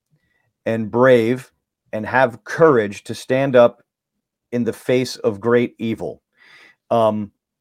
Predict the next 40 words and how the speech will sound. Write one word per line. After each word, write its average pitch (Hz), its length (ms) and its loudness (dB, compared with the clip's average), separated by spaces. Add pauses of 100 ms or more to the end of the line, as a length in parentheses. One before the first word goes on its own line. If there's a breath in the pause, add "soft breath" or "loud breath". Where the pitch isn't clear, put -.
(720)
and 131 180 0
so 127 340 6
I 131 140 0
know 156 160 6
that 151 180 4
people 143 300 -4
can 123 220 -6
co-, - 220 -8
will, 120 260 -2 (400)
will 107 120 -12
probably 123 460 0 (680)
are 110 120 -4
saying 123 420 0
like, 117 240 -2
"Oh, 147 140 4
well, 135 180 0
I 131 240 0 (220)
question, 123 760 -4
you 110 100 -12
know, 110 220 -10
Chauver's 117 460 -4
tactics. - 640 -4 (260 loud breath)
Maybe 120 240 -4
he 127 120 -6
shouldn't 123 300 -4
have 120 100 -4
said 120 280 0
that. 120 240 0
Maybe 120 200 -4
he 123 100 -8
shouldn't 120 260 -4
have 107 120 -4
done 117 200 0
this." 113 280 -6 (220 soft breath)
Well, 160 360 0
uh, 120 200 -18
sh-, - 280 -18
sure, 139 480 2
I, 131 260 0
I 175 600 0